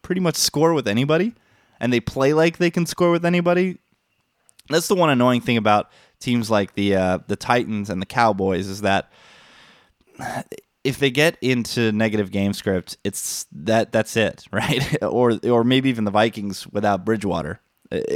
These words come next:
that's a wrap. The, they're in real trouble. They're not gonna be able to move the ball vertically. Whereas the Bucks, I feel like if they get into a really bad spot, you know, Famous can dig 'em out, and he's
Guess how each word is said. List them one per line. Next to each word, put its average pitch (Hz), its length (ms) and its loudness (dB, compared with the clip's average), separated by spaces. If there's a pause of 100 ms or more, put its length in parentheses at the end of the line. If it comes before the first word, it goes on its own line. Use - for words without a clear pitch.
that's 127 240 -2
a 123 60 0
wrap. 113 420 -2 (600)
The, 107 300 -2
they're 117 340 4
in 107 240 0
real 127 220 4
trouble. 107 360 2
They're 110 100 4
not 104 160 2
gonna 113 120 -2
be 107 100 2
able 101 120 0
to 98 60 -4
move 113 180 2
the 104 60 -4
ball 95 340 0 (320)
vertically. 101 560 0 (180)
Whereas 127 300 2
the 117 100 -2
Bucks, 127 400 2
I 107 80 -2
feel 143 180 2
like 127 140 2
if - 80 -20
they 127 140 2
get 123 180 0
into 107 420 0
a 98 80 0
really 120 380 2
bad 104 320 4
spot, 101 500 0 (720)
you 107 80 -8
know, 104 80 -4
Famous 143 360 0
can 143 180 -2
dig 127 180 0
'em 117 100 2
out, 123 300 0 (240)
and 101 520 -2 (220)
he's 120 460 -4